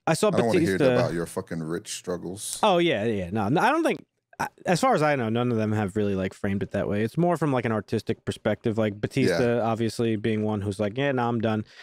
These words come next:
Speaker 1: I saw him on, uh, Jimmy Fallon recently. He was just like, "Yeah," he's like, "You know, I've been doing this character now for ten years." He's like,
Speaker 2: Yeah.
Speaker 1: "Across, like,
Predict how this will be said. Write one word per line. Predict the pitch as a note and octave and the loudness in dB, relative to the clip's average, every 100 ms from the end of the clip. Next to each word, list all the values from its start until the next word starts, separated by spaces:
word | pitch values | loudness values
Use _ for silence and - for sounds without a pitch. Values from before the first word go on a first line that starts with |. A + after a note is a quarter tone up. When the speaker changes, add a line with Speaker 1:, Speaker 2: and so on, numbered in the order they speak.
| - | -6
Speaker 1:
I | B2+ | -2
saw | D#3+ D3+ | 2 2
him | C#3+ C#3+ | 2 2
on, | C3 B2+ | 0 0
uh, | B2 A2+ | 0 0
Jimmy | G#2 B2 A#2 | 0 0 -2
Fallon | - A2+ A2 A2 A2 | 0 0 0 0 0
recently. | A2 - A2 A2 G#2 | -2 -2 -2 0 0
He | G2+ | 0
was | G2 | -2
just | G#2 - | -4 -2
like, | A2 G#2 - _ _ _ _ _ _ _ _ _ | 0 -2 -6 _ _ _ _ _ _ _ _ _
"Yeah," | D3+ E3 E3+ E3 | 0 2 4 2
he's | D3 | 0
like, | D3+ D3 | 0 0
"You | D3+ | 0
know, | D3 | 0
I've | C3+ | 0
been | C#3 C3 | 0 0
doing | C3 C#3 | 0 0
this | C3 | 0
character | - C3+ C3 C3 | 0 0 0 0
now | B2 | -2
for | - | -4
ten | - C3 B2+ | -2 0 2
years." | A#2+ B2+ B2+ - | 0 0 -2 -2
He's | G#2+ | -2
like, | A2 G#2+ - | 0 -2 -4
Speaker 2:
Yeah. | |
Speaker 1:
"Across, | - A#2 A2 - | 0 0 0 0
like, | A#2 G#2+ - | -2 -2 -6